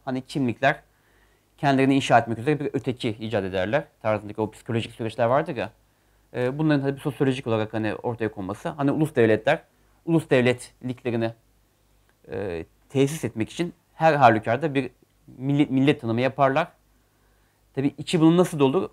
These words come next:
O değişkendir. Hani onda mutlak bir şey yoktur. Hani illa bu etnik olmak zorunda değildir mesela.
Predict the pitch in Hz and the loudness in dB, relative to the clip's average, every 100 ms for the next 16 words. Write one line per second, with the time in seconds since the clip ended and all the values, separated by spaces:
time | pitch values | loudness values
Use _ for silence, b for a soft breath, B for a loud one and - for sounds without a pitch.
0 | - 131 175 165 - 160 170 - - - | -4 0 2 0 0 4 4 2 -8 -12
1 | - 160 120 104 - _ - 147 147 151 | 2 2 2 -2 -10 _ -4 0 2 0
2 | 151 143 131 156 147 143 - 151 - _ | -2 -6 -6 -2 2 2 0 -14 -16 _
3 | _ _ _ _ _ _ 151 160 160 151 | _ _ _ _ _ _ -2 2 8 8
4 | 151 156 147 - 170 - - _ _ - | 8 4 0 0 -4 -4 -14 _ _ -4
5 | 143 139 131 135 156 151 113 104 98 98 | 2 2 0 0 0 2 0 -2 -2 -4
6 | 92 | -4